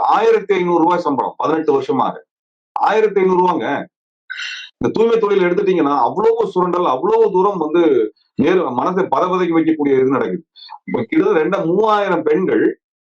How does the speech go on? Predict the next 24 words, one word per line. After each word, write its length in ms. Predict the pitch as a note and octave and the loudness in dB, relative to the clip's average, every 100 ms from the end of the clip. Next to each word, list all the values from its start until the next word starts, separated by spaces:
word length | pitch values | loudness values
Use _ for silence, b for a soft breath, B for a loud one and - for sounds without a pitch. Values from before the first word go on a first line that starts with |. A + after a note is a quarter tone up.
| _ | _
ஆயிரத்தி 480 | - E3 A3 A#3 A3 G#3 | -2 0 2 2 2 0
ஐந்நூறு 260 | F#3+ F3+ | 2 0
ரூபாய், 180 | F3 D3 | 2 2
ஒரு 100 | C#3+ | 2
நாளைக்கு 280 | D3+ G3+ E3 | 0 0 -2
ஐம்பது 260 | D#3 G3 | 0 0
ரூபாய் 220 | F#3+ F#3+ F#3+ | 2 0 0
கூலிக்காக 380 | E3+ D#3+ D#3 F#3 | 0 0 0 -2
பதினெட்டு 320 | E3 F#3+ A3+ G3 | -2 0 0 -2
வருஷமா 240 | F3+ F#3+ | -2 -2
வேலை 160 | D#3 D3+ | 0 0
பார்த்திருக்காங்க 420 | C#3+ C3 C#3 C3 | -4 -2 -4 0
தூய்மை 180 | E3 D#3 | 0 0
பணியில. 300 | A#2+ G2 F2+ | 0 -4 -6
அப்ப 180 | - D3 E3+ G3+ b b b | -6 -2 -2 -4 b b b
இந்த 160 | D3 D3 | -2 0
தொழிலாளர்கள் 720 | D#3 A3 A3+ G#3 F#3 A#3 - | 0 2 2 0 -2 -4 -4
பட்டியல் 340 | D3 F#3+ F#3 | -8 -4 -2
சமூகமாக 440 | E3+ E3 D#3 C#3+ | 0 2 2 0
இருக்கிறார்கள், 480 | C3 B2 A#2 A2+ B2 - - | -2 -2 -2 0 -2 -4 -6
ஆ, 80 | - A#2 A2+ A2+ G#2+ - _ _ | -4 -2 -2 -2 -6 -12 _ _
கீழே 280 | - F3+ G3+ | -2 0 2
ஒடுக்கப்பட்டவர்களாக 720 | D#3 D#3+ F#3+ E3 D3+ D3 B2+ | 2 0 0 -2 -2 -2 -2
இருக்கிறாங்க, 340 | G#2 G2 G2+ | -4 -4 -4